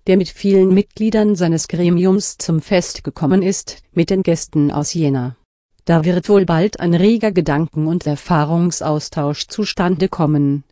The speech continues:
wie Irene Jüngling-Starowitschov, die Leiterin von Mich, multikulturelle Integrationsgruppe, bestimmt nicht vergeblich hofft.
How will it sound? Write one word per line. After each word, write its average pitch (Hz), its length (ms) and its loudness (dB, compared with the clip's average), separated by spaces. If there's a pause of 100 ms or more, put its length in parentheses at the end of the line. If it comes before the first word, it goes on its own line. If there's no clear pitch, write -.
(120)
wie 170 180 0
Irene 165 320 2
Jüngling-Starowitschov, 165 1400 -2
die 160 60 0
Leiterin 160 580 0
von 170 220 0
Mich, - 340 -4 (140)
multikulturelle 160 920 0
Integrationsgruppe, 147 1400 -2 (200)
bestimmt 165 600 -2
nicht 175 240 -2
vergeblich 175 680 0
hofft. - 400 -8